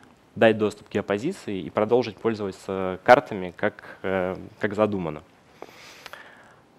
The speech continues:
А, у меня есть ещё один пример из, из старой I O S, потому что в новой версии это уже давно исправлено. А, пример совершенно глупо, на мой взгляд, того, как,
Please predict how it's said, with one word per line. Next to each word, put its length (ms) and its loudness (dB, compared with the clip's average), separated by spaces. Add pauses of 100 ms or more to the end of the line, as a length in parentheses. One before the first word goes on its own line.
(280)
А, 500 6 (140)
у 60 -6
меня 80 4
есть 240 0
ещё 180 2
один 260 0
пример 500 0
из, 200 -20
из 80 -14
старой 400 6
I 60 4
O 80 6
S, 100 -4
потому 320 -6
что 220 -8
в 80 -8
новой 240 2
версии 320 0
это 140 -8
уже 120 -10
давно 300 0
исправлено. 560 2 (760)
А, 480 4 (340)
пример 380 6 (720)
совершенно 500 -2
глупо, 320 -4
на 80 -4
мой 140 -6
взгляд, 400 2
того, 200 0
как, 300 -8